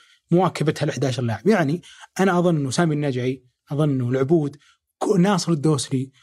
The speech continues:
كل هذه الأسماء أو حتى متعب الحربي لو نزلت وحضرت بشكل ممتاز، يعني مثلًا اليوم المكسيك لما لعبت قدام الأرجنتين عندها تبديلين عن المباراة الماضية، بس كلهم كانوا في الفورمة، كلهم أدائهم البدني كان جدًا ممتاز. مارتن اللي سجل علينا اللي هو المهاجم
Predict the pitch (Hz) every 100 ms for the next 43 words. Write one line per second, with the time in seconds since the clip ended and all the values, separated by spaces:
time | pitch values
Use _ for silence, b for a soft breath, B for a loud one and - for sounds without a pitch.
0 | b - 226 226 226 180 170 151 139 139
1 | 160 - 208 151 151 151 139 - 135 127
2 | 131 B B - 170 220 202 175 151 139
3 | 113 - - _ _ _ _ _ _ _
4 | 139 135 - 180 151 139 - - 165 156
5 | 165 143 143 156 156 165 143 123 123 143
6 | - 131 - 131 135 156 131 135 139 139
7 | 127 123 135 135 196 190 185 165 196 156
8 | 165 165 B B - 151 156 143 151 110
9 | 113 - 262 240 156 - b b - 143
10 | 123 160 156 131 113 b b - 185 175
11 | 151 147 143 139 131 143 135 131 139 131
12 | 131 139 131 B B B 180 247 220 165
13 | 151 131 143 131 123 135 113 117 135 160
14 | 143 139 135